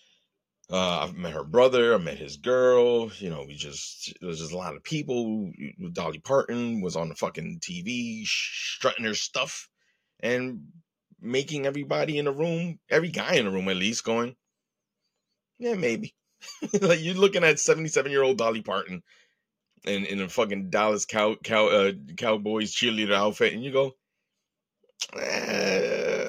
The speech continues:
I've had worse." So, but, uh, I, I'm kidding. I'm kidding. Laugh with me. Laugh with me, damn it. Uh, but yeah, so,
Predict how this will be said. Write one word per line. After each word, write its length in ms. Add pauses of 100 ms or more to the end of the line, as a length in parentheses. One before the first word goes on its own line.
I've 100
had 160
worse." 380 (400)
So, 440 (1200)
but, 240
uh, 420
I, 180
I'm 160
kidding. 960
I'm 300
kidding. 460
Laugh 440
with 280
me. 160 (1000)
Laugh 400
with 200
me, 100 (100)
damn 320
it. 420 (720)
Uh, 580 (120)
but 180
yeah, 460
so, 480